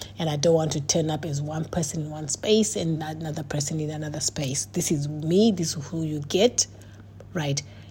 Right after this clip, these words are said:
And you get to choose who you work with. And, you know, based on that, I'm not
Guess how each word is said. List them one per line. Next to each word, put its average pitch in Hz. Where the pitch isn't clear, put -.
And 165
you 160
get 151
to -
choose 147
who 165
you 147
work 143
with. 143
And, 151
you 180
know, 151
based 165
on 165
that, 156
I'm 160
not 156